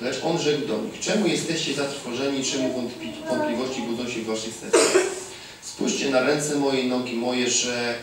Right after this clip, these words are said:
to ja jestem. Dotknijcie mnie i patrzcie, wszak duch nie ma ciała ani kości, jak widzicie, że ja mam.” A gdy to powiedział, pokazał im ręce i nogi. Lecz gdy oni jeszcze nie wierzyli, z radości i dziwili się, rzekli, rzekł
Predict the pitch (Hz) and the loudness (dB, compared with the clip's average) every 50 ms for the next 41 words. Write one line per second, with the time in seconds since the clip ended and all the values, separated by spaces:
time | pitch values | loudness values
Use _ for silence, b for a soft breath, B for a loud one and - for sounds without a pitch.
0 | - - - - - 123 123 123 123 131 123 123 123 117 107 - - - - - | -10 -14 -14 -10 -6 -6 -2 0 4 4 4 4 4 2 2 0 -2 -4 -6 -6
1 | - 147 - - - - 277 294 220 - - 220 208 202 208 214 - 202 202 - | -4 -4 -4 -4 -2 0 2 2 2 2 0 -2 -2 -2 -4 -2 -2 0 0 0
2 | - - - - - - - 123 123 123 123 - - 113 107 127 127 123 127 - | -2 -4 -6 -6 -4 -4 -2 -2 -2 -4 -4 -8 -12 -10 -6 -4 -4 -2 -4 -4
3 | 180 214 - - 110 110 - - 120 113 110 110 110 107 110 113 113 110 113 120 | -4 -4 -4 -2 -2 -2 -2 0 0 2 2 4 4 2 2 0 -2 -2 -2 -2
4 | 120 107 - - - 127 127 - - - B B B B B B 131 123 117 - | -2 -2 -2 -4 -4 -4 -6 -6 -6 -10 B B B B B B -4 -4 -4 -4
5 | - 117 - - 110 - - 131 131 131 - - - - 117 - 117 117 123 127 | -6 -6 -6 -4 -2 0 0 0 0 0 -2 -6 -8 -6 -2 -2 0 0 0 0
6 | 131 139 143 135 - - - - - - - - - B B B B B B B | 0 0 0 -2 -2 -4 -6 -8 -12 -14 -16 -18 -18 B B B B B B B
7 | 135 139 139 139 - - - - - - - - 202 - - 156 - 113 - - | 0 0 0 0 0 -2 -2 0 0 -2 -2 0 2 2 4 4 2 2 2 0
8 | 151 151 147 - - 139 147 - 156 170 165 - 170 170 - 147 143 139 135 139 | 0 -2 -2 -2 -2 -2 0 0 0 0 0 0 2 0 0 0 0 0 0 0
9 | 139 131 120 - - 113 127 120 113 104 98 95 95 95 92 - - - - - | 0 0 -2 -4 -4 -4 -4 -2 -2 -4 -4 -6 -8 -10 -12 -14 -14 -14 -14 -14
10 | - - - - - - - - - - - - - B B B B B B 113 | -12 -12 -12 -12 -14 -16 -18 -20 -20 -20 -20 -20 -20 B B B B B B -4
11 | 117 131 139 147 147 - - - - 143 139 139 143 - - - 147 143 165 180 | 0 2 2 2 2 -2 -6 -6 -4 -4 -2 0 0 0 0 2 2 2 2 2
12 | 180 - - 180 180 185 175 170 156 147 135 - 113 104 101 - 107 - - 113 | 0 0 -2 -2 -2 0 0 0 0 0 -2 -2 -2 -4 -4 -8 -10 -10 -10 -10
13 | 110 120 127 131 - 147 156 143 - - - - - 113 - - 139 - - 123 | -6 -4 -4 -2 0 0 0 2 2 0 -2 -2 -4 -4 -4 -4 -4 -4 -2 -4
14 | 123 - 196 196 247 - - - 220 202 196 - 151 156 147 147 - 110 98 92 | -4 -4 -4 -4 -2 -2 -2 -2 -2 -2 -2 -2 -2 -2 -2 -4 -6 -8 -8 -8
15 | - 117 117 135 135 135 | -8 -8 -6 -6 -6 -6